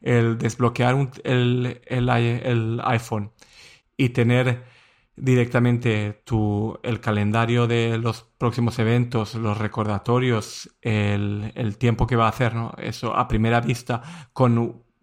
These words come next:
con unos... y con, con, luego también tengo algunas aplicaciones ahí, pero que son las, digamos, las que más utilizo, ¿no? Eh, pues esto es, esto para mí es, bueno, es, es, eh, es muy práctico,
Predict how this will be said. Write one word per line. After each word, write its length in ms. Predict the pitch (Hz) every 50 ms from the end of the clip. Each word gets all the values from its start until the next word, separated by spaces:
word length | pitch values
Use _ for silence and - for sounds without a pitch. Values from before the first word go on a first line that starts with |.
| - - -
con 300 | - - 127 120 123 - -
unos... 460 | - 139 135 139 127 120 - - -
y 120 | - 120 123
con, 280 | - - 135 127 76 -
con, 240 | - 139 123 117 113
luego 220 | 127 127 131 127
también 260 | - 127 123 127 123
tengo 300 | 123 131 127 127 131 127
algunas 320 | 127 120 123 123 123 120 -
aplicaciones 640 | 120 120 131 117 - 117 - 127 120 117 117 -
ahí, 260 | 120 120 123 131 123 - - - - - - -
pero 180 | - 110 107
que 100 | - 113
son 160 | - - 117
las, 240 | 120 117 113 - 117
digamos, 280 | 120 117 113 113 117 117
las 160 | 117 113 -
que 120 | - 120
más 200 | 107 107 113 -
utilizo, 440 | - 123 - 120 120 120 120 - 143
¿no? 200 | 131 123 147 - - - - - - - - - - - - _ -
Eh, 200 | - - 117 110
pues 240 | - 120 104 - -
esto 340 | - 127 123 - - 135 131
es, 380 | 127 123 - - - - - - - - - - - - -
esto 280 | - 131 117 - 139 123
para 180 | - 127 123
mí 120 | 117 123 127
es, 280 | 127 120 - - - 127 107 113
bueno, 300 | 117 123 120 117 110 -
es, 220 | - 120 113 117 -
es, 320 | - 123 120 - - -
eh, 360 | 123 117 113 113 110 107 104 - _ _ _ _ _ _ _ _ _ _ - - - _ _ _ _ _ _ _ _ _ _ _
es 340 | - - - 123 123 -
muy 340 | 127 120 120 120 127 135 131
práctico, 760 | 123 - 117 123 123 - - 123 123 180 175 175 - _ _